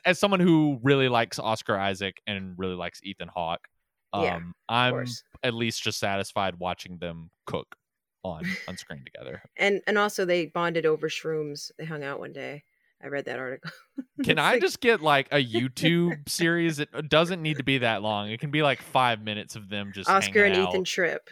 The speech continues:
Speaker 2: Yeah.
Speaker 1: Yeah.
Speaker 2: <laughs>
Speaker 1: Yeah. Them just hanging out at coffee shops, eating Cheetos,
Speaker 2: <laughs>
Speaker 1: just, like, whatever they, they,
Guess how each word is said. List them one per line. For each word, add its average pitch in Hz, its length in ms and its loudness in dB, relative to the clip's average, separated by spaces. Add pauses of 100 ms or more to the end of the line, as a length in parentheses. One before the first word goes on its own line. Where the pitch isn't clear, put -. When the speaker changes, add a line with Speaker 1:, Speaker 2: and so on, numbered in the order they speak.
Speaker 2:
Yeah. 151 160 0
Speaker 1:
Yeah. 269 540 4
Speaker 2:
<laughs> - 60 -20
Speaker 1:
Yeah. 185 340 2
Them 156 240 0
just 160 120 -6
hanging 170 260 2
out 180 120 2
at 170 100 -2
coffee 160 360 4
shops, 151 640 2
eating 156 260 -4
Cheetos, 143 1120 0
Speaker 2:
<laughs> - 0 -
Speaker 1:
just, 165 200 -8
like, - 200 -6
whatever 151 340 4
they, 123 300 0 (200)
they, 120 240 0